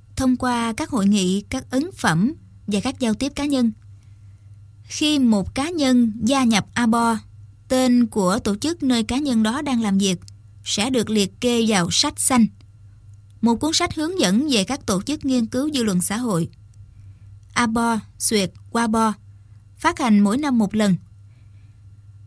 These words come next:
Trong khi abo thì xuất bản tạp chí Public Opinion Quarterly, thì wabo xuất bản tạp chí Nghiên cứu Dư luận Xã hội Quốc tế, International Journal of Public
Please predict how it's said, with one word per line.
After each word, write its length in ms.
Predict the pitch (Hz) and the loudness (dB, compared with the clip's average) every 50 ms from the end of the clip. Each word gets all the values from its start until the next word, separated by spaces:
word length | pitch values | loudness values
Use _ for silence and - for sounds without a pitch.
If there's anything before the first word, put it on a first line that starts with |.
| - - | -8 -4
Trong 160 | - 294 302 | -2 -2 -2
khi 340 | 285 - 285 277 277 277 269 | -2 -2 -2 0 0 0 0
abo 500 | - - - 262 254 233 254 254 247 247 | -2 0 0 0 0 2 2 2 2 2
thì 140 | 240 247 202 | 2 0 0
xuất 200 | 190 277 - - | -2 -2 -2 -2
bản 200 | 226 175 196 254 | 0 0 0 0
tạp 280 | - 226 185 - - - | 0 -2 -2 -2 -4 -4
chí 420 | - 240 240 269 294 302 277 247 214 - | -2 -2 0 0 0 0 -2 -2 -4 -4
Public 360 | 277 285 285 285 285 311 311 - - 240 | -6 -6 -4 -4 -6 -6 -6 -6 -2 -2
Opinion 580 | 233 214 214 254 254 254 233 240 240 226 220 214 | -2 0 2 2 2 4 4 4 4 4 2 2
Quarterly, 720 | - - 247 240 226 - 247 233 233 233 233 226 214 - - - - - - - - - - | 2 -2 -2 -2 -2 -2 -2 0 0 2 2 0 0 -4 -8 -16 -20 -20 -20 -20 -20 -18 -6
thì 280 | - 233 220 208 208 202 | -2 2 2 2 2 2
wabo 460 | 196 247 269 262 247 262 262 254 240 - - - - - - | 2 2 2 2 2 2 2 2 0 -2 -8 -18 -20 -14 -8
xuất 260 | - - 339 359 - | -4 -2 -2 -2 0
bản 220 | 254 208 170 220 254 | 0 0 0 0 0
tạp 240 | - 202 175 - | -2 -4 -4 -4
chí 320 | - 233 233 254 311 339 349 - - - - - | -2 -2 0 0 -2 -4 -6 -10 -18 -10 -4 0
Nghiên 240 | 254 277 277 262 | 2 2 2 2
cứu 280 | 240 - 262 277 330 339 | 0 0 -2 -2 0 0
Dư 120 | 294 262 | 0 0
luận 220 | 240 220 185 185 185 | 0 2 2 2 2
Xã 180 | - - 208 | 2 2 0
hội 180 | 233 247 196 180 | -2 -2 -2 -4
Quốc 140 | - 247 233 | -4 -6 -6
tế, 300 | - 240 226 240 285 311 - - - - - - - - - - - - - - - - | -4 -4 -2 -2 -4 -6 -10 -18 -20 -20 -20 -20 -20 -20 -20 -20 -20 -20 -20 -20 -10 -2
International 960 | - 262 262 254 - 254 240 254 247 233 - - 254 240 240 240 233 233 226 220 220 - | 0 2 2 2 2 2 2 2 2 2 0 0 0 0 2 2 2 0 0 -2 -2 -2
Journal 600 | - - 254 254 247 233 240 240 233 233 226 226 | 0 2 4 4 4 4 4 2 2 2 0 -2
of 240 | - - 233 254 285 - - - - - | -4 -4 -4 -4 -4 -6 -10 -20 -8 -6
Public 360 | 269 254 254 - 262 285 | -4 -4 -2 -2 -4 -4